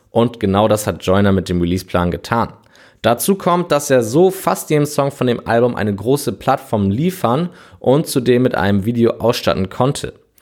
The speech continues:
Meistens sind es ja deutlich weniger Songs von einem Album, die dieses besondere Merkmal bekommen.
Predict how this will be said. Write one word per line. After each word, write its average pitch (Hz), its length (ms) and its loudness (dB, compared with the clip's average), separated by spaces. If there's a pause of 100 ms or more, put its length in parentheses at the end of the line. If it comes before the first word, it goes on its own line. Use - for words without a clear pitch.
(260)
Meistens 139 400 0
sind 151 120 2
es 147 120 -2
ja 135 80 4
deutlich 139 420 0
weniger 147 380 4
Songs 104 320 -2
von 95 120 -4
einem 95 220 -2
Album, 104 460 0
die 98 160 -4
dieses 104 440 -6
besondere 98 440 -2
Merkmal 95 400 -2
bekommen. - 400 -4